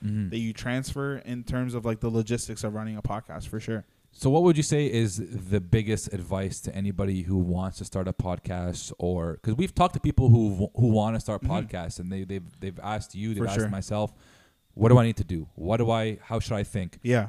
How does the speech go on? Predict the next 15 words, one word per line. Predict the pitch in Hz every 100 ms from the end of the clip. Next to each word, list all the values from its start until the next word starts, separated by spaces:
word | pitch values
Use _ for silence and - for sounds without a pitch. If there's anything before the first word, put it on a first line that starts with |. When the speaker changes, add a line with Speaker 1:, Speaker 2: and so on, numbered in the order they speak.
| -
Speaker 1:
So | 123
what's | 117 151 -
your | 123
biggest | 101 107 107 -
maybe | 101 95
top | - 98 -
three | 107 113 113
adv-, | 98 87 -
pieces | 107 -
of | 92
advice | 90 95 98 -
for | - 95
people | 98 - 92
that | 87 87
Speaker 2:
Mm-hmm. | 120 123